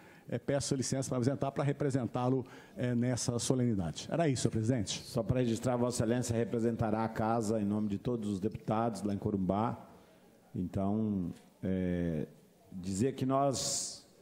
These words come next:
Speaker 2: já encaminhamos a questão de ordem de Vossa Excelência e na semana que vem será determinada uma comissão de acompanhamento e monitoramento. Nós ouvimos na semana passada essa questão de auditoria.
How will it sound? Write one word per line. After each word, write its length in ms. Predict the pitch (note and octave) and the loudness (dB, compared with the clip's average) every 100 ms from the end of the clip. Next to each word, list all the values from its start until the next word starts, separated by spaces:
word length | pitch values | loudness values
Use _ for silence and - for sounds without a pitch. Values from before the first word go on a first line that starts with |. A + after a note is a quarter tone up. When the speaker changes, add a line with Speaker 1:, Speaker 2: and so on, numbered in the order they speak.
| - - - - - | -20 -20 -20 -10 -6
Speaker 2:
já 480 | E2+ A#2+ C3 C3 B2 | 0 2 2 2 0
encaminhamos 840 | A#2 C3 B2 A#2+ B2+ C#3+ C3 G2+ | 0 0 2 2 0 0 0 0
a 80 | A2 | 0
questão 320 | A#2 - A#2+ | -2 -2 0
de 100 | A2+ | 2
ordem 200 | A2+ G#2+ | 2 2
de 40 | |
Vossa 280 | G#2+ A2 - | 0 0 0
Excelência 400 | G2+ A2+ B2+ - | 0 0 -2 -2
e 20 | |
na 140 | B2 A#2 | -2 -2
semana 400 | B2+ A#2+ C3 B2+ | -2 0 0 -2
que 120 | G#2 | -2
vem 180 | G#2+ B2 | -2 0
será 260 | C3+ B2 | 0 2
determinada 640 | A#2+ A#2+ A#2+ A2 A2+ A#2+ B2 | 0 0 0 2 2 2 0
uma 220 | B2 B2 | 0 2
comissão 720 | B2 B2 A#2 - A#2 C3 D3 - - - - - | 2 0 0 2 2 2 -2 -8 -20 -20 -20 -2
de 120 | A2 | 0
acompanhamento 840 | C3 C#3 C3+ C3+ A#2+ B2 C#3 C#3 | 2 0 2 2 4 2 2 0
e 80 | C#3 | 2
monitoramento. 1000 | C#3+ D#3+ D#3 E3 E3 E3 B2+ A#2 G#2+ A2 | 2 2 2 2 4 4 4 4 2 2
Nós 320 | A#2+ C3+ C3+ | 2 2 4
ouvimos 500 | C#3 A2 A2+ C3 A2+ | 2 2 0 2 0
na 80 | G#2+ | -2
semana 320 | A2+ A#2 A2+ | -2 -2 -2
passada 420 | G2+ G#2 - A2 | -2 -4 -2 -2
essa 140 | A2 - | -2 -4
questão 340 | A2+ - A2 | -6 -4 -2
de 60 | G#2+ | 0
auditoria. 800 | A2 G#2 - A#2+ G#2+ A#2+ D#3 | -2 -4 -2 0 2 0 0